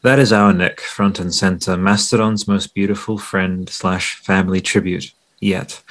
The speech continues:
No other group of musicians and artists are so giving, thoughtful, unfettered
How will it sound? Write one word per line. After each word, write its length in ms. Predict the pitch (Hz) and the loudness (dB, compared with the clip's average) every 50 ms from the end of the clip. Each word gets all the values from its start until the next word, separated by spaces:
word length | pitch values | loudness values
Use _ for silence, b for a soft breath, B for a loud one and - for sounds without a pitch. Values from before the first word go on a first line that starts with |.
| B B B B B B | B B B B B B
No 160 | 101 107 110 | 6 6 8
other 160 | 110 104 113 | 8 8 6
group 260 | 104 - 117 110 - - | 4 4 4 2 2 2
of 80 | 98 | 4
musicians 540 | 101 101 101 98 107 107 - - 110 101 92 | 6 6 6 6 4 2 2 2 2 2 4
and 120 | 98 92 | 2 2
artists 460 | - 101 98 95 98 90 - - - 104 | 4 4 4 4 2 0 -4 -4 -4 -4
are 60 | 95 | -4
so 260 | - - 101 90 90 | -2 -2 -2 -2 -2
giving, 380 | 85 - 107 101 101 87 85 85 | 0 -2 0 0 0 -2 -4 -8
thoughtful, 600 | - - - 104 110 104 - - 92 90 82 - _ _ B B B B B B B B | -8 -4 -2 -2 -2 -4 -6 -10 -10 -10 -10 -12 _ _ B B B B B B B B
unfettered 580 | 104 107 101 - - 110 101 98 98 98 - | 0 0 0 2 2 0 2 2 0 0 -2